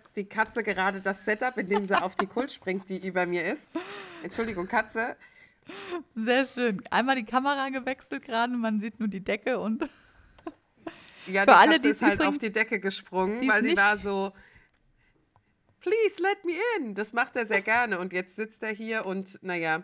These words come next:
Speaker 1: solange er ruhig ist, dann kann er hier bleiben.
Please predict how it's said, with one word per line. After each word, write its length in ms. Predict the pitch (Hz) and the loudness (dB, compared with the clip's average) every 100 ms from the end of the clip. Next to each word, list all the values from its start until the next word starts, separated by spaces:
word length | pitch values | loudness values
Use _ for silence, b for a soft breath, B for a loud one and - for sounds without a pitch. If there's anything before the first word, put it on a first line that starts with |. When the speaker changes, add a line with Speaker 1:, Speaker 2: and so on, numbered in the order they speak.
| _ | _
Speaker 1:
solange 440 | - 185 185 190 175 | -4 0 0 0 -2
er 60 | |
ruhig 340 | 175 240 330 - | -4 -4 -4 -6
ist, 320 | 202 - - | -8 -8 -8
dann 220 | 175 170 | -8 -8
kann 180 | - 190 | -6 -6
er 60 | |
hier 160 | 185 196 | -4 -4
bleiben. 540 | 175 175 190 226 294 | 0 0 0 -2 -8